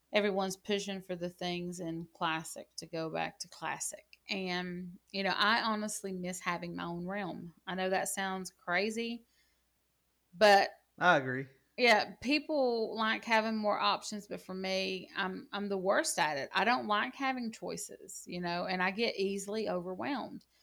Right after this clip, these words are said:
Speaker 1: And I feel like I get overwhelmed <laughs> with this, like, really bad because it doesn't matter what realm you're on, as long as you're the same faction, you can play with your friends cross realm. And I know people think that that's the most amazing thing ever,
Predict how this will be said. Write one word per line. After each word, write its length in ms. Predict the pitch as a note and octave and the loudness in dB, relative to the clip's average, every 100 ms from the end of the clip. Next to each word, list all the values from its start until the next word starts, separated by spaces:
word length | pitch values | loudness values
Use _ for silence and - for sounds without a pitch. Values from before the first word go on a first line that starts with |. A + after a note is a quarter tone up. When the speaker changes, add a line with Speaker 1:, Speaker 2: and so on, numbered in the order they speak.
| _ _ _ _ - | _ _ _ _ 6
Speaker 1:
And 420 | G#3+ G3+ G3+ - G3+ | 8 8 4 0 2
I 200 | G#3 G#3+ - | 2 0 -4
feel 300 | A3+ C4 C#4 | 2 4 4
like 300 | A3+ G3 G3 - - | 2 2 0 -6 -2
I 140 | F#3 | 0
get 240 | F3+ F3+ E3+ | 0 -2 0
overwhelmed 840 | F3+ F3 F3 E3 G#3 G3 - - - - G3 G#3 | 0 2 -2 -2 -2 -2 -6 -14 -18 -10 -6 4
<laughs> 260 | B3 A#3+ | 8 8
with 260 | A3 A#3+ B3 | 8 6 6
this, 240 | G#3 G#3 - | 0 0 0
like, 160 | G3 - | 0 0
really 320 | F#3+ G3+ G3 | -2 0 0
bad 320 | G3+ G#3+ G#3+ | 2 4 4
because 360 | F#3+ F#3+ F#3+ F3 | 0 -2 -2 -2
it 80 | - | 0
doesn't 300 | F#3+ F#3+ F#3+ | 0 0 -2
matter 440 | F#3+ F#3+ F#3+ F#3+ - - - _ | 0 2 2 0 -8 -20 -20 _
what 280 | F3+ G3+ G3+ | 0 4 4
realm 300 | G#3+ G#3 G#3 G3 | 4 2 0 -4
you're 180 | F#3+ | -2
on, 480 | F#3 F#3+ F#3+ F#3 F#3 | 0 2 2 0 -2
as 160 | F#3 F3 | -6 -4
long 200 | F3+ F#3+ | -4 -4
as 140 | F#3 | -6
you're 140 | F3+ F3 | -6 -6
the 100 | F3 | -6
same 260 | F3+ F3+ | -6 -6
faction, 520 | - F#3+ - - F#3 F3+ | -2 -2 -2 -8 -8 -10
you 80 | - | -12
can 120 | E3+ | -8
play 220 | F3+ F3 | -4 -4
with 160 | F3 - | -6 -16
your 80 | |
friends 300 | - F3+ F3+ | -10 -8 -8
cross 340 | - F#3 F#3+ F#3+ | -4 -4 -4 -6
realm. 320 | F#3 F#3 F#3 | -4 -4 -2
And 100 | G3+ | 2
I 80 | A#3 | 4
know 120 | B3 B3 | 4 2
people 280 | A#3+ A3+ | -2 -4
think 200 | A3+ G#3+ | -8 -8
that 120 | G3 G3+ | -4 0
that's 240 | G3+ - | 0 -2
the 100 | G3 | -6
most 260 | G3 G3+ G3 | -8 -8 -6
amazing 720 | G3 G3+ G#3 G#3 G3 F#3+ F#3+ | -2 0 0 -2 -6 -10 -8
thing 220 | F#3+ F#3+ | -6 -4
ever, 360 | G3 F#3 E3+ | -4 -4 -6